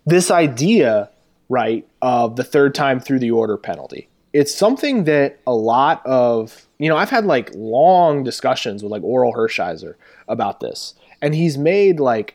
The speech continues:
cogent points about how you know, like, um, the stat is not, is not as descriptive as you'd think because it, you know, because you're not granted the full sample size, things like that. So, like,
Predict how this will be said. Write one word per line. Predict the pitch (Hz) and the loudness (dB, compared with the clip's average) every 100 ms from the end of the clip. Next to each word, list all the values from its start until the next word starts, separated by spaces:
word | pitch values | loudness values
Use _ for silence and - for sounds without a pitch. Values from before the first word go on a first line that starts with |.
| - | -14
cogent | - 156 165 143 131 - | -2 2 4 2 -4 -6
points | 135 135 110 104 | -6 -4 -4 -6
about | 113 110 107 | -6 -6 -6
how | 123 117 107 107 _ _ _ - | -4 -4 -2 -4 _ _ _ -12
you | 127 | -8
know, | 107 98 - | -8 -8 -8
like, | 110 104 98 - _ - | -6 -6 -6 -14 _ -10
um, | 101 90 85 87 - _ - - - | -8 -8 -12 -16 -20 _ -20 -14 -6
the | 135 | -6
stat | - 160 151 160 | -2 0 2 2
is | 143 123 | 0 0
not, | 131 131 123 - | -4 -2 -4 -6
is | 131 | -6
not | 135 151 160 | -2 0 0
as | |
descriptive | 131 120 - 139 - 120 | -2 -6 -2 0 0 0
as | 113 101 | -2 -8
you'd | 95 | -16
think | - 170 156 139 - _ _ _ - | -4 0 0 -2 -12 _ _ _ -12
because | 117 - 127 110 104 104 - - | -8 -2 -2 -2 -4 -10 -14 -10
it, | 120 101 - - _ | -8 -8 -14 -20 _
you | 127 107 | -14 -12
know, | 92 | -14
because | - - 165 160 147 127 - - _ _ _ _ _ _ _ _ - | -16 -6 2 4 4 2 -6 -16 _ _ _ _ _ _ _ _ -14
you're | 156 151 139 | -4 0 0
not | 139 139 - 139 - | 2 0 -4 -16 -6
granted | 147 147 143 | -2 0 0
the | 123 | -4
full | - 147 | 0 0
sample | - 139 120 104 | 0 -6 -6 -8
size, | 90 - - - - | -10 -10 -12 -10 -8
things | 113 101 | -8 -8
like | 98 | -10
that. | - - _ _ _ - | -12 -14 _ _ _ -4
So, | 233 214 | 2 4
like, | 202 185 | 4 0